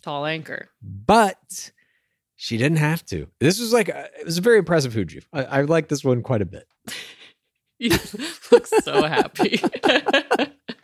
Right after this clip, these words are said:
Speaker 2: It was great. It was fucking fantastic.
Speaker 1: After this gorgeous display, Nate tells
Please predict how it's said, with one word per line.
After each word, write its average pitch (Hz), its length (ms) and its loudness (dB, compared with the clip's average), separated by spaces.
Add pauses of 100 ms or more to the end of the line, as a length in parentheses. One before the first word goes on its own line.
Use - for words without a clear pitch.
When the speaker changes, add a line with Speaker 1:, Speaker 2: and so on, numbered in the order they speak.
Speaker 2:
It 339 400 -2
was 196 160 0
great. 226 380 2
It - 160 -20
was 143 120 2
fucking 180 260 0
fantastic. 302 640 0
Speaker 1:
After 214 600 4
this 185 300 2 (200)
gorgeous 180 680 4
display, 151 920 0 (420)
Nate 185 280 0
tells 170 600 0